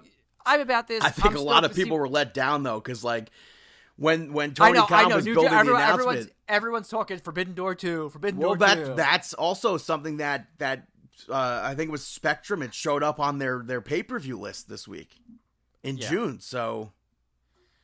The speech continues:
Speaker 2: that's what people like, "Oh, that's a hundred percent gonna be that. It's gonna be Mercedes Moné coming in. It's gonna be so and Jay White, Kota Ibushi.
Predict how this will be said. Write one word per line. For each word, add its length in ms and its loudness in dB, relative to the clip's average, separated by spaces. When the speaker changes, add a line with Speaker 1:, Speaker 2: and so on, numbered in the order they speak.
Speaker 2:
that's 260 -2
what 160 -4
people 360 -4
like, 220 -4
"Oh, 260 0
that's 220 -6
a 60 -8
hundred 240 -2
percent 260 -6
gonna 140 -6
be 100 -6
that. 220 -4
It's 100 -18
gonna 140 -10
be 80 -8
Mercedes 480 -8
Moné 420 -4
coming 280 -4
in. 120 -6
It's 140 -10
gonna 160 -10
be 80 -14
so 260 -4
and 100 -6
Jay 200 -4
White, 500 -4
Kota 340 -4
Ibushi. 580 -6